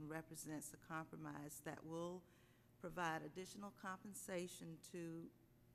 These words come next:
our employees now and in the future, and we support it and thank you for, um, providing that to the employees. Our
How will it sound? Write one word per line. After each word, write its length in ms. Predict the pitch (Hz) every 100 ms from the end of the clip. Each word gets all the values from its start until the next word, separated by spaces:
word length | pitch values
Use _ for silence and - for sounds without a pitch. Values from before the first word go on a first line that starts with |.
| - - -
our 240 | 165 165
employees 680 | 170 160 - 175 170 165 156 165
now 280 | 160 160 165 160
and 120 | 165
in 220 | 160 165
the 80 | 165 -
future, 400 | 180 165 160 151 - - - -
and 220 | 170 170 165
we 120 | 180
support 560 | - 175 - 180 175
it 160 | 165 160 -
and 120 | 160 160
thank 220 | 180 180 -
you 140 | 160 156 -
for, 400 | 156 151 151 151 -
um, 300 | 151 147 147 147 - - - - -
providing 560 | 180 165 170 165 160 151 160 -
that 280 | 160 156 - - - -
to 140 | 202 185
the 140 | 165 156
employees. 840 | 151 151 151 147 151 147 - - - - - - -
Our 180 | 170